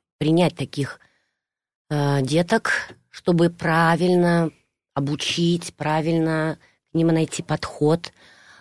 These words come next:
А, и когда они стали появляться, то есть, э, проявляться, да, родители стали говорить, мы стали больше говорить, мы стали обучать людей, люди, сотрудники стали,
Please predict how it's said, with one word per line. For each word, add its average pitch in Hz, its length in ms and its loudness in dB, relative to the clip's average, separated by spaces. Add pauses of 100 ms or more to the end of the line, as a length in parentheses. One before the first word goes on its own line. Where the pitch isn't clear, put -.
(140)
А, 156 220 4
и 151 120 2
когда 196 320 0
они 185 160 2
стали 165 280 -4
появляться, 139 680 -2
то - 140 -8
есть, - 360 -6
э, 139 280 -2 (220)
проявляться, 175 840 2
да, 143 220 0
родители 151 500 0
стали 151 300 0
говорить, 135 580 0 (260)
мы 165 260 2
стали 143 300 -2
больше 123 360 -4
говорить, 123 420 -2 (320)
мы 175 60 -6
стали 165 260 0
обучать 131 540 -4
людей, 123 320 -2
люди, 151 400 -2 (240)
сотрудники 147 600 -4
стали, 151 500 -2